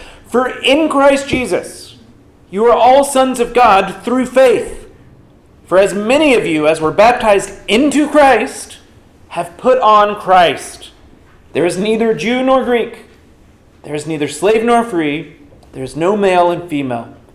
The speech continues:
For you are all one in Christ Jesus. And if you are Christ, then you are Abraham's offspring, heirs according to promise."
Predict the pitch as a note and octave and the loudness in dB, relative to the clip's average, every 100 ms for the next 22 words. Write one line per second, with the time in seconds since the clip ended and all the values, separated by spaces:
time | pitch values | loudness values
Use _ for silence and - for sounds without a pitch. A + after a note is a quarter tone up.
0 | _ _ _ _ D#3 E3+ G#3+ A3 G3+ - | _ _ _ _ -10 -6 0 2 2 0
1 | - G3+ C4 A3+ F#3 F3+ A#3+ F#3 D3+ F3+ | 0 4 6 4 2 2 2 2 0 -4
2 | - - G3 B3 B3+ G#3+ A3 G#3+ - G3 | -6 -10 -4 -2 0 0 0 0 -4 -4
3 | E3 C#3+ - - - - _ _ _ _ | -2 -4 -8 -14 -20 -20 _ _ _ _
4 | _ - D#3+ A3 A3+ A#3+ A#3+ A3+ E3+ D3 | _ -12 -6 -4 -4 0 0 0 0 2
5 | B2+ C#3 - - - - - - _ - | 0 -4 -10 -10 -10 -14 -20 -20 _ -12
6 | D3+ F#3 G#3 F3 G3 F#3+ F3 D#3+ - - | -4 0 2 2 2 0 -2 -4 -6 -2
7 | E3 F#3+ - - B2+ G#2 - _ _ _ | 0 0 -4 -10 -10 -12 -20 _ _ _
8 | _ _ _ G3 A#3 G3+ B2 - - - | _ _ _ 0 0 0 -2 -6 -14 -14
9 | - D#3 D3 C3+ - D3 C3+ A#2 - - | -6 -6 -6 -12 -14 -8 -6 -6 -12 -20
10 | - | -20